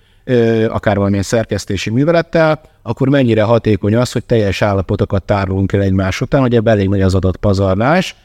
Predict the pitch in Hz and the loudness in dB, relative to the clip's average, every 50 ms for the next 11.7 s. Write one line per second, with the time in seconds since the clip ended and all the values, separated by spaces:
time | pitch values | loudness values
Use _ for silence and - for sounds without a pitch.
0 | _ _ _ _ - - 120 - - 117 113 - - 123 - 135 117 120 123 120 | _ _ _ _ -4 -4 -2 0 0 0 0 0 -2 -2 -2 -2 -2 0 0 0
1 | 123 120 110 117 101 92 - 117 113 107 107 110 104 - _ _ - 113 - 110 | 2 2 2 0 0 0 0 0 0 0 0 -2 -4 -6 _ _ -2 -2 0 0
2 | 101 - - 101 101 95 - - 107 101 95 98 98 98 92 95 98 98 98 92 | 0 0 0 0 -2 -2 -2 -2 -2 0 0 0 0 0 0 0 0 0 0 -2
3 | - - 104 98 95 98 101 113 127 143 151 156 170 180 180 170 - _ _ _ | -2 -2 -2 -2 0 0 2 2 2 2 2 2 2 2 0 0 -2 _ _ _
4 | _ - 120 120 117 113 - 127 120 120 113 127 120 113 113 104 101 104 110 107 | _ -2 0 0 0 0 0 2 2 2 2 2 2 2 2 0 0 0 -2 -2
5 | 107 - - 107 - 110 101 113 107 107 107 101 98 104 104 95 98 98 98 92 | -2 -2 -4 -4 -4 -2 -2 -2 0 0 0 0 0 0 0 2 2 0 0 0
6 | - 113 113 107 - - 95 90 - - 127 135 127 - _ _ _ - 117 110 | 0 0 0 0 0 0 -2 -2 0 2 2 2 0 -2 _ _ _ -4 -4 -2
7 | - 120 107 101 101 98 95 - 101 98 104 104 104 104 95 - 104 98 98 101 | 0 2 2 2 2 2 2 0 0 0 0 0 0 0 0 0 0 0 0 0
8 | 101 98 - 98 101 92 - 113 101 - - - 92 95 87 - 143 156 160 165 | -2 -2 -2 -4 -4 -2 0 -2 -2 -2 -2 -4 -2 -2 0 2 2 2 4 2
9 | 156 151 151 - 131 120 - 131 117 107 - 101 98 113 101 - - 110 95 95 | 2 0 0 0 0 -2 0 2 0 0 0 0 0 -2 -2 -2 -2 -4 -4 -4
10 | - - 101 98 104 98 98 101 101 101 98 - - - - - 98 98 95 92 | -4 -2 -2 0 0 0 0 0 -2 -2 -4 -6 -10 -18 -14 -10 -6 -6 -4 0
11 | 117 127 139 147 156 160 160 147 151 160 165 165 165 156 | 0 2 2 2 2 0 0 0 0 0 2 2 0 -2